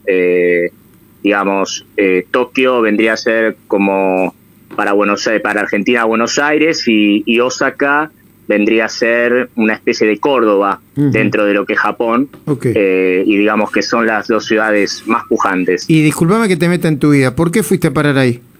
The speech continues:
Speaker 1: Fui para probar, vine para, mejor dicho, para probar nuevos horizontes profesionales.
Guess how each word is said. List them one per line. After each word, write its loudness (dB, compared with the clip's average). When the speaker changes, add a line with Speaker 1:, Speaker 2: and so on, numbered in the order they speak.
Speaker 1:
Fui 2
para 0
probar, 2
vine 0
para, 0
mejor 0
dicho, -2
para 0
probar 2
nuevos 2
horizontes 0
profesionales. 0